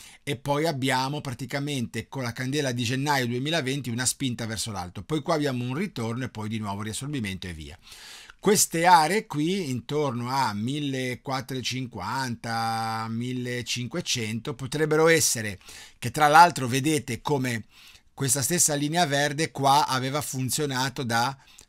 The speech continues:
pavimento prima che poi il prezzo rompesse al ribasso. Però vedete qua come quest'area s-, segnata qui per un motivo fu-, eh,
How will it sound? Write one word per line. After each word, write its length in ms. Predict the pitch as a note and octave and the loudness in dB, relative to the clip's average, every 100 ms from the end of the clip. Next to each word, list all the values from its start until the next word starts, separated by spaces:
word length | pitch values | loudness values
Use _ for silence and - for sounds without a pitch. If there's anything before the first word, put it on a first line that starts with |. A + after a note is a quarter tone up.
| _ | _
pavimento 920 | - A#2+ C#3+ C3+ A2+ G#2+ - D3 F3+ - - _ | -6 -2 0 0 0 -2 -2 -2 -4 -6 -20 _
prima 400 | - C3+ E3+ E3 | -2 2 4 2
che 160 | D#3 C#3+ | 2 -2
poi 220 | B2+ C#3 | -2 -2
il 100 | D3+ | -2
prezzo 520 | C3+ C3 B2 - D3 | -2 -2 0 0 -2
rompesse 500 | C3 C3 - G#2+ - | -2 -4 -4 -2 -2
al 60 | G#2 | -4
ribasso. 500 | G#2 F#2+ F2+ - G2 | -6 -6 -4 -4 -6
Però 240 | - B2+ | -8 -6
vedete 440 | A2+ A#2 D#3 C#3+ - | -4 -2 -2 -2 -6
qua 240 | C3 A#2+ | -6 -6
come 280 | - A2 A2 | -6 -8 -8
quest'area 560 | - B2+ - C3 A2 G#2 | -4 -4 -2 -2 -2 -2
s-, 160 | - | -2
segnata 800 | - - D3 D#3+ D3 A#2 A#2 F#2+ - - - - | 0 0 2 6 6 4 0 -4 -4 -20 -20 -18
qui 320 | - E3+ D#3+ | -2 2 2
per 160 | - B2 | 0 -2
un 120 | C#3 | -2
motivo 600 | D#3 F3+ - B2 A#2 C#3+ | -2 -2 0 -2 0 -2
fu-, 260 | C#3+ C#3 D3 | -2 -4 -6
eh, 160 | D3 C#3+ | -6 -8